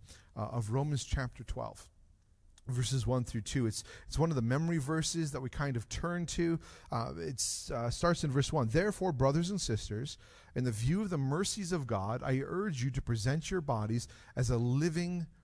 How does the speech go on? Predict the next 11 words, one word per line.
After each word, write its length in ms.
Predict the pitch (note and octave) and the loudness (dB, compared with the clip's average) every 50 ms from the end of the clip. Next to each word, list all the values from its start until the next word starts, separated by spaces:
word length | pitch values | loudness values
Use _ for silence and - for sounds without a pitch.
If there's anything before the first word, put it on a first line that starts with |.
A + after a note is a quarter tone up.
| - | -16
sacrifice, 1080 | - - - - D3 C#3+ C#3 - A#2+ G#2+ - - - G2 G2+ - - - - - - - - - - - - - | -10 -8 0 2 2 2 2 0 -2 -4 -4 -4 -8 -8 -8 -8 -8 -8 -8 -8 -10 -12 -18 -20 -20 -20 -20 -20
holy 580 | - - - D#3 E3+ E3+ E3 D#3 E3 E3 - - | -8 0 2 4 4 4 2 2 0 -2 -2 -4
and 160 | - A#2 G#2+ | -4 -4 -4
pleasing 540 | - - - C#3 D3 D3 B2+ C3 C#3+ C#3+ C3+ | -4 -4 -4 -2 -2 0 0 0 0 -2 -2
to 140 | - - C#3+ | -4 -6 -6
God. 460 | A#2+ G#2+ A2 G2+ F#2 F2+ F2+ F#2+ F#2 - - - - - - | -4 -2 -2 0 0 0 -2 -2 -4 -6 -8 -8 -20 -18 -12
This 540 | A2+ G#2+ A2+ D3 E3+ F3+ - - - - - - - - - - | -6 -2 0 2 2 2 0 -2 -4 -6 -8 -12 -20 -20 -12 -2
is 240 | - C3 B2 G#2+ F#2+ | 0 2 2 2 2
your 140 | A#2 A#2 A2 | 2 0 0
true 320 | - - - - C#3 B2+ | -2 -6 -4 -2 -2 0
worship." 480 | A#2 A2+ A#2+ A2+ G2+ - - - - | 0 0 0 0 0 -2 -6 -12 -14